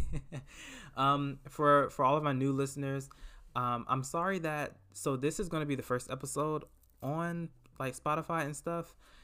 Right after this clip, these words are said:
Um, and the reason for that is because, so I have a lot of older episodes, but those episodes are on my YouTube account.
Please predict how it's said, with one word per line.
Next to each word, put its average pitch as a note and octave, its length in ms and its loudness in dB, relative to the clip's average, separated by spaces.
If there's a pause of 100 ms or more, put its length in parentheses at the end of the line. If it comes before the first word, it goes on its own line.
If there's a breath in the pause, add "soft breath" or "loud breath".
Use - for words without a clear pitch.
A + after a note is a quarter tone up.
(260 loud breath)
Um, A#2+ 460 0 (260)
and B2 180 -2
the A#2 60 -2
reason C#3 260 0
for C#3 180 -2
that D3 160 0
is A#2+ 120 -8
because, B2 320 -8
so B2+ 160 0
I B2 100 -2
have D#3 220 -2
a C3 100 -2
lot B2 220 2
of A#2 160 0
older B2 200 2
episodes, D2+ 720 -6
but A2+ 240 -2
those D3+ 220 2
episodes C#3 400 0
are G2 40 0
on A2+ 120 0
my G#2 120 -4
YouTube B2 500 -2 (220)
account. D#3 380 -4